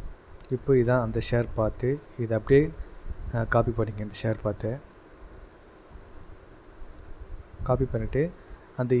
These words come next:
image இருக்கிற folder open பண்ணிக்கோங்க. Folder open பண்ணி மேலே அந்த path இருக்கு பார்த்தீங்களா, அங்க click பண்ணிட்டு இந்த path அப்படியே paste பண்ணி, copy பண்ண பாத்தை அப்படியே paste பண்ணுங்க. Paste பண்ணிட்டு அந்த image name இருக்கு பார்த்தீங்களா, slash போட்டு type பண்ணுங்க.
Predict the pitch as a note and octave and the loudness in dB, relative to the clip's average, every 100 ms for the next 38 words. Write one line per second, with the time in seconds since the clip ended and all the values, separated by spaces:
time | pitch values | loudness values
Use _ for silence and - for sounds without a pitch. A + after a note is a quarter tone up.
0 | B2+ C#3 C3+ B2 B2+ A#2+ B2 A#2 A2+ A#2 | 4 2 4 2 2 0 0 0 0 -2
1 | A2 G#2+ G2+ G#2 A2 D3 - - - - | -6 -6 -8 -6 -6 -6 -10 -20 -20 -20
2 | - - C#3 C#3 B2+ C3 B2 B2 C3 B2 | -16 0 4 6 6 2 2 2 2 2
3 | A2+ A2 A2+ - - - - B2+ B2 A2+ | 2 0 -2 -8 -20 -6 4 6 6 0
4 | A#2 A2+ A#2 G#2+ A2+ A#2 B2+ B2+ - A2+ | -2 0 -4 -2 -2 -2 -4 0 0 2
5 | - D3+ E3+ - - B2+ A2+ A2 A#2+ - | 4 4 2 -10 -16 -8 -6 4 8 8
6 | A2 G#2 C3 B2 A2+ A#2 - A#2+ B2 A#2 | 6 6 4 4 0 0 0 2 2 0
7 | A2 A2+ B2 A#2 - A#2 - - A2 G#2+ | 0 0 0 -4 -2 -4 -4 -8 -6 -2
8 | C3+ - - - - - - - D3+ - | -4 -6 -18 -20 -18 -16 -6 4 4 4
9 | - B2+ A#2+ B2+ D#3+ - - - A#2+ B2 | 0 0 2 2 0 -4 -18 -6 0 2
10 | B2+ C#3 C3+ B2 B2 A2+ A2+ A#2 A2+ B2 | 4 2 2 0 0 0 -4 -4 -4 -2
11 | A2 - - - - - - C3 C#3 - | -4 -10 -20 -20 -18 -8 4 4 4 0
12 | B2+ A#2+ A2+ A#2 A2 A2 | -2 0 0 -2 -4 -6